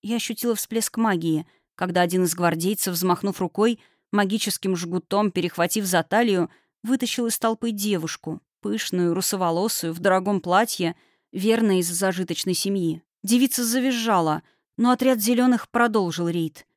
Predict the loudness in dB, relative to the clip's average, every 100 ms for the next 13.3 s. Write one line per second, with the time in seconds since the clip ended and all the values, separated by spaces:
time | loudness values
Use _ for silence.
0 | _ _ 0 2 2 0 -2 0 0 2
1 | 2 2 -2 0 2 2 2 2 2 0
2 | 0 -2 0 0 0 -2 -2 -4 0 2
3 | 2 0 -4 _ _ -8 -4 0 0 0
4 | 0 0 -2 -4 -2 -2 -2 0 0 0
5 | -4 -6 -2 0 0 -2 -4 -6 -8 _
6 | _ _ _ _ _ -2 0 2 2 2
7 | 2 4 2 2 0 0 2 0 0 -2
8 | -2 -2 -4 -4 _ _ _ _ -2 0
9 | 0 -2 0 0 0 -2 -2 0 -2 0
10 | 0 0 0 2 2 2 0 -4 -2 -6
11 | -6 _ -8 -6 -4 -4 -2 0 0 -2
12 | -2 0 0 -2 -6 -4 -6 -4 -2 -2
13 | -2 0 0